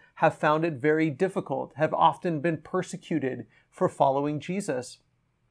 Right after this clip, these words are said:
And sometimes, even though most of us, most of us have never experienced real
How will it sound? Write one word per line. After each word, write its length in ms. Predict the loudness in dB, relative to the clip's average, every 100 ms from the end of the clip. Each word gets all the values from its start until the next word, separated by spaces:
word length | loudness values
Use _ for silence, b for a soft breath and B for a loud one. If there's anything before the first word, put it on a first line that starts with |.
| _
And 160 | -6 0
sometimes, 720 | 4 4 2 2 2 -2 -6 b b
even 300 | -2 2 8
though 200 | 10 10
most 480 | 8 4 4 4 6
of 160 | 8 8
us, 460 | 4 0 -8 -20 _ _ _ _
most 480 | 6 8 8 6 4
of 120 | 6
us 220 | 4 2
have 180 | -4 -4
never 420 | 2 2 4 -2
experienced 760 | -4 -4 -2 0 -2 -4 -8 _ b b
real 800 | -6 0 4 6 6 6 2